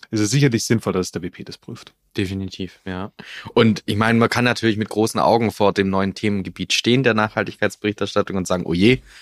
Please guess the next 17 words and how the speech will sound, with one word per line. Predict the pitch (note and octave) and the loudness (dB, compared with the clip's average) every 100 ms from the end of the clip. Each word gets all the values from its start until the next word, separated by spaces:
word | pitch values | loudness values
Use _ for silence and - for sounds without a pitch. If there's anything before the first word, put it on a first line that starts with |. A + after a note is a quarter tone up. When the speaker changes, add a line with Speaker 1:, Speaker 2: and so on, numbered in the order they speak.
| _ | _
Speaker 2:
mit | - | -4
was | G2 G2+ | -2 0
muss | G#2 | 0
ich | G2+ | -2
mich | G2 - | -4 0
da | F#2+ A2 | 2 2
jetzt | - | 0
beschäftigen?“ | - - A#2+ - A#2 B2 B2 - - - - | -4 -2 -4 -2 -4 -4 -8 -16 -20 -6 0
Aber | G#2+ | 2
es | G#2+ | 2
ist | A2+ - | 0 0
auch | B2+ C#3+ | 0 0
nochmal | B2+ C3+ B2+ | 2 2 2
eine | B2 | 2
spannende | - A2+ B2 C3 - | 0 0 2 2 2
fachliche | A2 - C3 B2 | -2 0 2 4
Herausforderung, | A2+ G2+ A2 - A#2 A2 A2+ A2 | 2 0 -4 0 0 2 0 -2